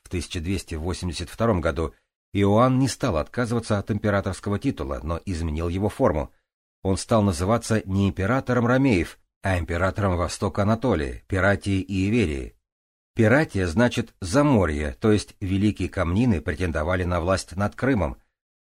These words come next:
Палеологи смирились с этим титулом, и в дальнейшем две империи находились в союзнических отношениях, а Трапезунская церковь пользовалась огромным влиянием. В завоёванной мусульманами Малой Азии Трапезунд оставался последним независимым христианским центром.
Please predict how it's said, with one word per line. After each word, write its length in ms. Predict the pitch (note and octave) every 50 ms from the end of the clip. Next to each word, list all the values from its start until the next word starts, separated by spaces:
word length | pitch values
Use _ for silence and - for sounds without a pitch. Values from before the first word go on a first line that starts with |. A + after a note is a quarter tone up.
| _ _
Палеологи 640 | - G#2+ G2 G2 F#2+ F#2 F2 A2 C3+ C3+ G2 E2+
смирились 500 | - - - F2+ F2 F#2+ G#2 G2+ F2+ -
с 100 | - -
этим 240 | F#2+ E2+ - G2+ G2+
титулом, 460 | - - - - D2 C#2 C#2+ C2+ C#2
и 100 | D#2 D#2+
в 60 | D#2 -
дальнейшем 560 | - F2+ E2 F2 A2 A#2 G#2 - - D2+ D2+
две 220 | D#2+ F#2+ F2+ E2+
империи 420 | D#2+ - G#2+ A#2+ A2+ G#2+ G#2 F#2 E2
находились 580 | E2+ E2+ - F2+ G#2 A2 A#2+ A#2 G#2 - - _ _
в 60 | -
союзнических 840 | - - C3 B2 G2+ F#2+ F2 F2 F#2+ - - F#2 - - F2 -
отношениях, 600 | G2 F2+ E2+ G#2 F#2+ - G2 D#2 C#2 C#2 C2+ - _ _ _ _ _ _ -
а 260 | D#2 D2+ D2+ D2 C2+
Трапезунская 680 | - - E2 - - E2+ D#2 F#2 F2 - - - D2+ D2
церковь 440 | - G#2+ A2 G2+ - A2+ - - - _ _ _ _ -
пользовалась 600 | G#2 G#2 G#2+ F#2 G#2 A#2+ A2 A2+ A2+ G#2+ - A#2
огромным 420 | B2 A2 G#2 F#2 E2+ E2 E2+ E2
влиянием. 560 | E2+ G2+ G#2+ G2+ E2+ D2 C#2 C#2 B1 A1+ - _ _ _ _ _ _ _ _ _ _ _ _ _ _ _ _ _ _ -
В 60 | F2 E2
завоёванной 580 | D#2 G#2 F#2+ G2+ G#2 A2+ D3 C#3+ C#3+ C#3+ C3
мусульманами 680 | A#2+ A#2 G#2+ - - G#2+ G#2 A2 A#2+ A2+ A2 G#2+ G#2
Малой 300 | G2 G2 G2+ G2+ F#2+ F#2+
Азии 380 | F#2 A2 C3 A#2 E2+ F2 D#2 D2
Трапезунд 580 | - G2+ F#2 E2+ - G2 F2+ F#2 A2+ A#2+ A2 G2+
оставался 640 | F#2+ - - F#2+ F#2 G#2 A2 G2 - - G2 F#2
последним 720 | - - G2+ F2 - - E2 F2+ G#2+ A#2 A2 A2+ A2+ G#2+
независимым 720 | G2+ G2+ F2 D#2 F#2 F2 E2+ G2+ G2+ - - G#2 G#2 G2+ F#2
христианским 800 | - - G#2 G2 - - G#2+ G2+ F#2 F2+ E2+ - - F#2+ F#2+ -
центром. 480 | - F#2 C#2+ C2+ - C#2+ C#2+ C2 A#1+